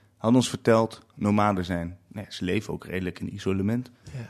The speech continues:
Speaker 1: Zijn erg op zichzelf, zijn, delen niet meteen alles. Ehm, en wat het advies gekregen, je kan beter langer met ze besteden dan,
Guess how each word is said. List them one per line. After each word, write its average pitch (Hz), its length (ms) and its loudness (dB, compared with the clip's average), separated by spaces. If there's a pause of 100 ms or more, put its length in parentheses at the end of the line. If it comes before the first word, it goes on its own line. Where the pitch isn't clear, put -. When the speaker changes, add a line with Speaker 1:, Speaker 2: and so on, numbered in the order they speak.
(380)
Speaker 1:
Zijn - 200 -8
erg 110 160 2
op 110 120 -6
zichzelf, 107 600 -6
zijn, 98 480 -8 (640)
delen 117 480 8
niet 120 140 6
meteen 110 680 0
alles. 117 540 -2
Ehm, 104 320 -6 (480)
en 113 120 0
wat 135 100 8
het 123 160 2
advies 120 280 -2
gekregen, 113 260 0
je 110 80 0
kan 113 120 2
beter 110 280 6
langer 120 380 6
met 135 180 0
ze 123 100 -6
besteden 107 500 -4
dan, 101 320 0